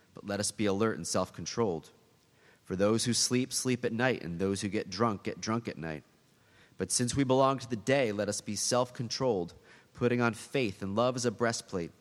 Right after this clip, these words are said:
and the hope of salvation as a helmet. For God did not appoint us to suffer wrath, but to receive salvation through our Lord Jesus Christ. He died for us,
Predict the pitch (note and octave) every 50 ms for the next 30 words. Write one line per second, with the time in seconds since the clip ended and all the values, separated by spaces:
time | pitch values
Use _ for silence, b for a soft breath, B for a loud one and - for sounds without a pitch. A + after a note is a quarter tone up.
0 | b b b b b b F#2 F2 F#2 - - C3 B2 A#2+ - G2 - - A2 G#2
1 | G2+ F#2 G#2+ A2 A2+ - - F#2+ F2 F2 E2+ F2+ E2 - A2+ A2 F#2+ E2 C#2+ -
2 | - - _ _ _ _ _ _ b b b b b b b b - G2+ F2+ G2
3 | A#2 A2 A#2 B2 B2+ A2 A#2+ A#2 A#2 A#2 A#2 A2+ - - - B2+ B2 A#2+ A#2 -
4 | - A2+ - - A#2+ G#2+ - A2 G2+ G2 A#2 A#2 G#2 D#2+ D#2 - - - - b
5 | b b b b b b b - G2+ - - F#2+ G#2 G2+ - - B2 B2 B2+ B2+
6 | - - - B2+ B2 B2 A2+ B2+ B2+ B2+ - - F#2+ F2 - - G#2 G2+ G2 G#2
7 | G#2+ G#2+ A2 A#2 A2+ G2+ F2 F2+ - - F#2 F#2 F2+ F#2 - - - G2 F2+ E2
8 | D#2+ - - - - - - _ _ _ _ _ _ _ _ _ _ _ _ -
9 | - C3 A#2+ C3 B2+ A#2+ A#2+ A#2+ - - A#2+ A2 E2+ D2 D#2 - - - - -